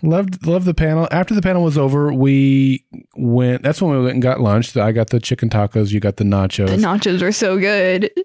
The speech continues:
Speaker 1: And then we went to the, okay, we went to the Back to the Future panel with Tom Wilson, A K A Biff Tannen, and Christopher Lloyd, A K A Doc Brown. I,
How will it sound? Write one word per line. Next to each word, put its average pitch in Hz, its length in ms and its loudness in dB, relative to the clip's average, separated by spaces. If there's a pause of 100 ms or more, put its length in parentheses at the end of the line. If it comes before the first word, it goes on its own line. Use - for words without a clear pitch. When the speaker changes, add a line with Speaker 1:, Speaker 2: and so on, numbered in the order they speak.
(140)
Speaker 1:
And 127 180 2
then 123 180 2
we 123 120 2
went 120 360 -2
to 120 380 0
the, 107 720 0 (100)
okay, 87 380 -4 (360)
we 123 240 0
went 127 340 0
to 127 180 0
the 113 160 2
Back 120 280 -2
to 185 80 -2
the 170 100 0
Future 135 360 -2
panel 110 640 0 (120)
with 101 460 0
Tom 165 320 0
Wilson, 123 420 0
A 113 240 0
K 117 300 0
A 113 40 0
Biff 113 280 -2
Tannen, 98 480 0 (440)
and 101 640 0
Christopher - 460 -4
Lloyd, 101 520 2
A 104 180 -2
K 95 340 -2
A 92 40 -4
Doc 92 340 -4
Brown. 87 340 -2 (340)
I, 147 240 0